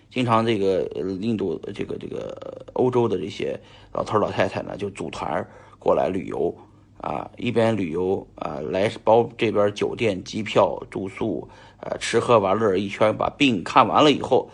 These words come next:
回去以后也相当于在欧洲看病的三分之一的价格。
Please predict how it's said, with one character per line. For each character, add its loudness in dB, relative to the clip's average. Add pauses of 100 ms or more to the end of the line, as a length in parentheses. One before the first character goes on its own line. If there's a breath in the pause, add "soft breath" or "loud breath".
(380 loud breath)
回 4
去 2
以 -2
后 0 (180)
也 -4
相 0
当 -2
于 -6 (300 loud breath)
在 4
欧 4
洲 4
看 -2
病 -2
的 -4
三 -2
分 -4
之 -6
一 -4
的 -8
价 -10
格。 -16